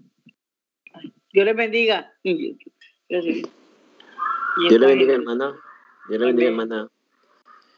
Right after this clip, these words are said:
Speaker 2: Hermanos, hemos concluido con el mensaje La guianza del Espíritu de Dios. Continuamos con el mensaje Compañerismo, predicado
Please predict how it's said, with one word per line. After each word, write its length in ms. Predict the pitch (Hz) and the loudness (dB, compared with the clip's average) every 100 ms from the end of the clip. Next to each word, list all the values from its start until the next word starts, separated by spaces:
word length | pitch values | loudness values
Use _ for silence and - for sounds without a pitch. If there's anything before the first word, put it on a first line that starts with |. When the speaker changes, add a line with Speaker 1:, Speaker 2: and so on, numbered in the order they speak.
| _ - _ _ | _ -20 _ _
Speaker 2:
Hermanos, 600 | - 110 113 131 147 143 - | -4 0 2 2 0 -4 -4
hemos 480 | 123 127 127 127 | 0 2 2 0
concluido 680 | 127 127 120 120 123 131 127 | 0 -2 0 2 4 4 2
con 140 | 127 | -2
el 60 | 113 | -2
mensaje 500 | 110 110 135 139 147 | -4 -4 -4 -2 0
La 160 | 127 113 | 0 0
guianza 580 | 113 117 131 143 147 | 0 0 0 -2 -4
del 200 | 135 135 | 0 0
Espíritu 720 | 110 110 _ 139 139 147 - 147 | 0 -6 _ -4 -2 0 4 4
de 140 | 135 | 4
Dios. 340 | 123 117 90 82 - - _ _ _ _ _ _ _ _ _ | 2 0 0 -2 -14 -20 _ _ _ _ _ _ _ _ _
Continuamos 800 | - 120 113 120 123 151 170 160 | -4 -2 2 2 4 2 0 0
con 160 | 151 | 0
el 60 | 131 | 0
mensaje 600 | 120 117 147 151 151 - - | -2 -2 -6 -2 -2 -4 -4
Compañerismo, 1040 | 143 160 175 160 165 156 131 107 98 82 | -2 0 -2 -2 0 0 -2 -4 -12 -12
predicado 920 | - 110 104 101 123 127 143 139 120 | -2 -2 -2 -4 -2 0 0 0 -4